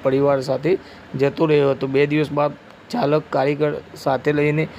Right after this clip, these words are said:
ઘસ-, ઘટના સ્થળે આવ્યો હતો અને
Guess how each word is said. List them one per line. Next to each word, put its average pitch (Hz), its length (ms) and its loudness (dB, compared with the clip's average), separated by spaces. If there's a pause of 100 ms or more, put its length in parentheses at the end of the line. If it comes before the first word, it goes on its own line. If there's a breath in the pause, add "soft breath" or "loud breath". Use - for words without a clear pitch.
(240 loud breath)
ઘસ-, 135 440 -4
ઘટના 151 360 -2
સ્થળે 151 260 -2
આવ્યો 143 280 2
હતો 127 280 -2 (1300)
અને 143 220 0